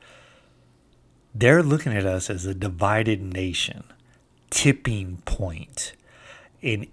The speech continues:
if we had any kind of civil unrest, how easy would it be for someone to swoop in and try to take over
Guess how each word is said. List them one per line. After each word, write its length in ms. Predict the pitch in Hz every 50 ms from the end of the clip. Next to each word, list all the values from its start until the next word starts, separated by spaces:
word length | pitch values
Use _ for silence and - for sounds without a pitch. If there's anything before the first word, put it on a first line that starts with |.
| - -
if 480 | 139 131 139 135 113 85 - - - - - _ _ _ _ _ _
we 200 | - 117 117 113
had 200 | 113 104 101 101
any 240 | 110 110 120 131 123
kind 260 | - - 120 113 107
of 60 | 101
civil 400 | - - - 131 117 131 131 123
unrest, 760 | 123 120 117 113 107 113 101 - - - - - - - - - - - - -
how 420 | - - - 104 92 90 98 - - _ _
easy 440 | - 127 123 135 139 131 123 139 139
would 180 | 127 127 131
it 160 | 131 135 - 123
be 420 | 123 110 98 92 90 90 90 - _ _ _ - _ _ _
for 240 | _ - - 117 101
someone 460 | 101 - - 127 117 110 110 107 107
to 60 | 104
swoop 440 | 95 - - - 110 104 98 98 - 107
in 280 | 101 98 90 98 - -
and 200 | 113 104 92 87
try 560 | - - - 120 107 107 101 98 92 92 87 -
to 140 | - - 104
take 340 | - - 113 104 90 - 113
over 460 | 104 101 101 92 98 98 98 95